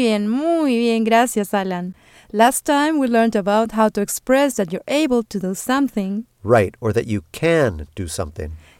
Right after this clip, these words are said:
Speaker 1: Que puedes hacer algo.
Speaker 2: Correcto. Today we'll delve in a bit deeper to the word poder, which means to be able, can, and sometimes power.
Speaker 1: Me parece muy interesante.
Speaker 2: Now, as is our custom here in the Newbie series,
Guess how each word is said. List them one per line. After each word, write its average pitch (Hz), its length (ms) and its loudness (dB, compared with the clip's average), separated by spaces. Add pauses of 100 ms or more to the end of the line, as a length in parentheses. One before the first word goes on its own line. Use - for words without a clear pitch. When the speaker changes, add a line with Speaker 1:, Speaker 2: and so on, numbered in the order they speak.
(140)
Speaker 1:
Que 185 160 0
puedes 247 680 0
hacer 185 320 -4
algo. 190 460 -4 (340)
Speaker 2:
Correcto. 170 760 4
Today 180 240 2
we'll 131 300 0 (100)
delve 185 300 4
in 120 100 0
a 98 60 2
bit 80 320 -2
deeper 117 360 -2 (120)
to 131 100 -4
the 120 80 -2
word 117 260 2 (100)
poder, 107 460 4 (200)
which 113 220 -6
means 123 400 -8
to 135 100 -6
be 135 140 0
able, 92 340 2 (220)
can, 117 420 0 (320)
and 131 160 -8
sometimes 123 640 0 (320)
power. 110 460 2 (340)
Speaker 1:
Me 214 160 -2
parece 240 400 2
muy 311 380 2 (100)
interesante. 196 760 -4 (440)
Speaker 2:
Now, 147 380 4
as 151 140 0
is 220 120 0
our 170 120 6
custom 202 380 0
here 95 120 -2
in 95 80 -2
the 104 60 -4
Newbie 135 240 -2
series, 82 420 -6